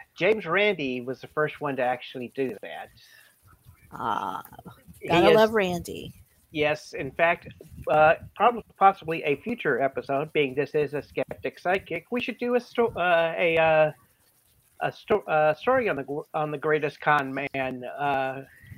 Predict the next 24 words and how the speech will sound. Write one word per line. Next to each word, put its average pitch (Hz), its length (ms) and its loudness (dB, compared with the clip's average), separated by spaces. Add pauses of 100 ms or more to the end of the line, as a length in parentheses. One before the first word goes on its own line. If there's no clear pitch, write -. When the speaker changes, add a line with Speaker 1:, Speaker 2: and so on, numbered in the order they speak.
(560)
Speaker 1:
and 139 520 2 (1800)
interest, 180 360 0 (140)
interest 165 380 -4
on, 131 420 0
uh, 131 220 0 (1120)
not 143 360 2
only 151 180 6
Uri 156 280 4
Geller, 180 420 4
but 208 200 6
also 220 380 4
James 196 380 0
Randi. 196 420 -4 (800)
Speaker 2:
You're 240 300 4
reading 247 360 4
my 247 140 4
mind 226 640 2 (340)
right 196 160 2
here 277 200 2
on 277 160 6
screen, 294 320 0
ladies 233 320 4
and 233 100 -6
gentlemen. 233 360 2